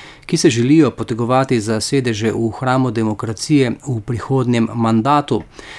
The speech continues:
Državna volilna komisija pa je medtem odločila, da bodo volivci, ki bodo na dan volitev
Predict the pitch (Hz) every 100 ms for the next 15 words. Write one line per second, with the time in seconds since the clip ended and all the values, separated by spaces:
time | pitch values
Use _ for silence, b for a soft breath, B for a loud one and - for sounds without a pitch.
0 | B 120 110 127 143 147 117 117 127 147
1 | 123 - 110 101 - 160 131 - 110 110
2 | 110 - 117 110 113 156 175 165 139 113
3 | - 120 143 180 147 120 117 175 208 -
4 | 110 - 113 113 110 110 107 104 117 135
5 | 120 117 160 147